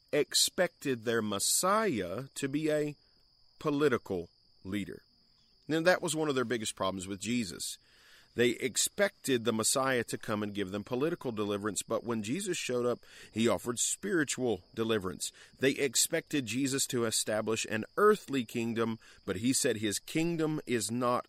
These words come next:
of this world. How interesting it is that though we acknowledge the greatest problems of humanity are spiritual, we so often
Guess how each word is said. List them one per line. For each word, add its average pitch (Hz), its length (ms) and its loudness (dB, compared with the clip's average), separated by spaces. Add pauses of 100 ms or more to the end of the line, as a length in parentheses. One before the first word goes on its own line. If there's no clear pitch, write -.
of 92 200 -4
this 98 240 -4
world. 107 500 -2 (360)
How 120 200 2
interesting 139 680 2
it 110 100 -2
is 147 280 2
that 113 220 0 (1300)
though 147 160 6
we 151 220 6
acknowledge 135 560 0
the 117 100 -2
greatest 123 580 0
problems 110 460 0
of 98 160 -2
humanity 110 600 -2
are 92 140 -4
spiritual, 147 760 -2 (480)
we 113 120 2
so 117 260 2
often 120 600 0